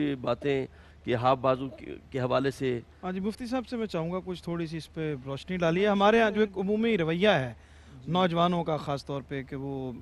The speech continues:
Speaker 2: ऐसे लिबास में होते हैं, बुज़ुर्ग उसको माइंड भी करते हैं, उनको कुछ मैं चाहता हूँ कि आप तरबियत भी कर दीजिए। कुछ बच्चों के मसाइल पे बहुत ज़्यादा बात होती है जो मसाजिद में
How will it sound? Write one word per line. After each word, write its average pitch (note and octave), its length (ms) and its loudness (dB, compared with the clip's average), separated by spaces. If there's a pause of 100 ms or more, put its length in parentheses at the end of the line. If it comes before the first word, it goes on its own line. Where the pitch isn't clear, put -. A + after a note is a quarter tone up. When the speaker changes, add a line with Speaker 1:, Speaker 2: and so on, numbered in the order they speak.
(160)
Speaker 2:
ऐसे C3+ 260 -8
लिबास C3 380 -4
में D3 80 -8
होते C3+ 180 -10
हैं, C#3+ 160 -6
बुज़ुर्ग D#3+ 320 -4
उसको D3 380 -6 (500)
माइंड D#3 280 -2
भी E3 120 -2
करते D3 320 -6
हैं, C#3+ 280 -2
उनको F#3+ 480 -6
कुछ G3 240 -12
मैं G3 80 -2
चाहता E3 300 -2
हूँ F3 100 -8
कि F3 120 -6
आप D3+ 260 -4 (200)
तरबियत E3+ 340 -6
भी F3 140 -8
कर E3 160 -4
दीजिए। D#3 360 -6 (400)
कुछ G3+ 160 -4
बच्चों F3+ 360 2
के A3+ 160 2
मसाइल E3+ 380 4
पे F3+ 140 -6
बहुत D#3+ 240 -2
ज़्यादा D3+ 280 -2
बात C#3 280 -2
होती C3+ 260 -8
है C3+ 100 -4
जो C3 120 -10
मसाजिद B2+ 440 -8
में C3 240 -6